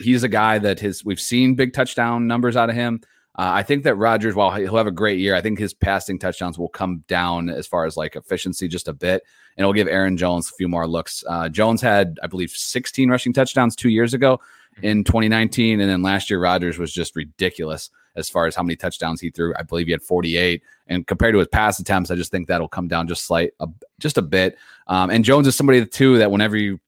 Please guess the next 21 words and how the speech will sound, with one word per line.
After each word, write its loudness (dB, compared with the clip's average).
think -6
total 0
touchdowns, -4
you -8
gotta 2
have 0
at -6
least, 2
at -2
least 0
two 4
or 6
three -2
receiving -2
touchdowns, -6
and -6
Jones 0
is -2
involved -2
in -4
the, -6